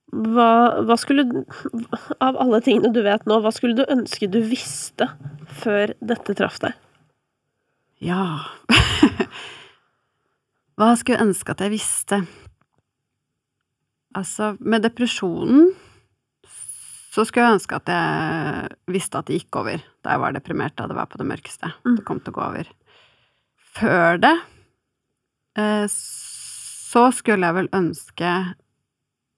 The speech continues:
Speaker 2: at jeg visste at det ikke var nødvendig, altså med denne fasaden da, eller med det å være så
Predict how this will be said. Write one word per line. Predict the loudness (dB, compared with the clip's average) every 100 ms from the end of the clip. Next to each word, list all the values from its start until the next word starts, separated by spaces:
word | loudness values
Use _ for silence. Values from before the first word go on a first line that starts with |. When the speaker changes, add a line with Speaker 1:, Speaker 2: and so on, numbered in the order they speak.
| _
Speaker 2:
at | -10 -4 -4
jeg | -4
visste | -6 -10 -6 -4 -2 -4 -8 -14 _ _ _ _ _
at | -8 -6
det |
ikke | -8 -6 -2
var | 0 0
nødvendig, | -2 -2 -4 -4 -6 -6 -6 -8 _ _ _ _ _ _ _ _ _ 0
altså | 2 4
med | 4 4
denne | 2 0
fasaden | -4 -4 -2 -2 0 -2
da, | -2 -6
eller | -6 -2
med | -2
det | -2
å | -2
være | -2 -2 -2
så | -6